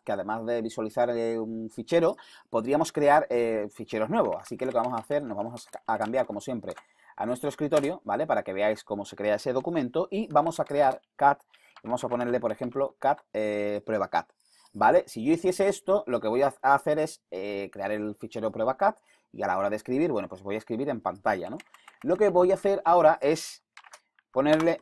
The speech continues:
esto, ¿vale? Es decir, voy a derivar lo que yo vaya a escribir a ese fichero,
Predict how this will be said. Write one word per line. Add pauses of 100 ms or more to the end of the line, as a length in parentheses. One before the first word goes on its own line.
(120)
esto, (300)
¿vale?
Es
decir,
voy
a
derivar (540)
lo
que
yo
vaya
a
escribir
a
ese
fichero,